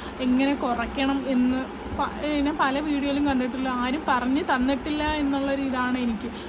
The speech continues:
കാരണം തൈറോയ്ഡ് പെട്ടെന്ന് എങ്ങനെ കുറച്ചെടുക്കാം എന്നാണ് ഞാനിതിൽ പറഞ്ഞത്. പലരും അങ്ങനെ ആരും പറഞ്ഞു കൊടുത്തിട്ടില്ല എന്ന് തോന്നുന്നു. എനിക്ക് ഉണ്ടായ കാര്യങ്ങളാണ് ഞാനിപ്പോൾ നിങ്ങൾക്ക്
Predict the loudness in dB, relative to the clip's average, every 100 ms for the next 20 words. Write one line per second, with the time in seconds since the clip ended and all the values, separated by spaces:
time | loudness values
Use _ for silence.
0 | -6 -4 0 0 2 2 2 0 -2 -6
1 | -4 0 2 2 0 0 2 0 -2 -4
2 | -4 -4 -2 -2 -2 -2 -2 -2 -8 -12
3 | -10 0 2 2 2 0 0 2 2 2
4 | 0 0 -4 -10 -12 -10 -10 -10 -6 -2
5 | 0 0 0 0 2 2 0 -2 -2 0
6 | 2 4 2 0 0 0 0 0 -2 -2
7 | -2 0 0 0 -2 -6 -6 -8 -8 -8
8 | -6 0 2 2 0 -4 -4 -2 0 2
9 | 2 2 2 0 0 -2 -2 0 2 0
10 | 0 0 0 0 0 2 2 0